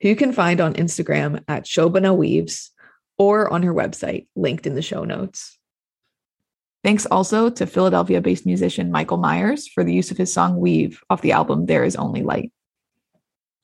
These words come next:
We are currently publishing episodes of Material Culture monthly, so we'll be back to our scheduled programming in November.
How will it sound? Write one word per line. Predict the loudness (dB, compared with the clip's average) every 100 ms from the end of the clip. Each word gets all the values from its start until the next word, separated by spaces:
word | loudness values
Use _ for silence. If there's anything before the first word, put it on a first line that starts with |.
| 0
We | 2
are |
currently | 2 0 2
publishing | 2 2 4 2
episodes | 0 -2 -2 0
of | -2
Material | 0 2 2
Culture | 0 -2 0
monthly, | 0 0 -4 -4 -4 -6 _ -20 -6
so | 2 4
we'll | 4 4 2
be | 2
back | 0 0
to | -2
our |
scheduled | -2 -4 -4 -4
programming | -4 -6 -6 -6 -6
in | -6
November. | -8 -8 -8 -8 -10